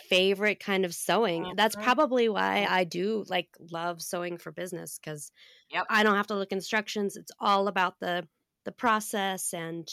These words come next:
Speaker 1: just kind of going through the steps without having to really think about it too hard. So, um,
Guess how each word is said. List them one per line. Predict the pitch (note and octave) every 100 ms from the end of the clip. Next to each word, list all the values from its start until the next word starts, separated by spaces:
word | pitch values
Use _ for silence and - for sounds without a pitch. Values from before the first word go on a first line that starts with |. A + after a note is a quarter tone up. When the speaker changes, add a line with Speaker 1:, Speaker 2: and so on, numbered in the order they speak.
| -
Speaker 1:
just | F3+ F3 - - - _ _ _ _ -
kind | F#3+ F#3
of |
going | F3+ F3 F3+
through | F3+ F3+
the | F3
steps | - G3 F3+ - -
without | E3+ E3+ F3 - _ _ _ _ _ _ _ _ -
having | - G#3+ G3
to | G3+
really | F#3 E3
think | E3+ F3+
about | F3 F3
it | -
too | - -
hard. | - - G#3
So, | - G3+ G3+ F#3+ _ _ -
um, | A#3+ G#3 F3+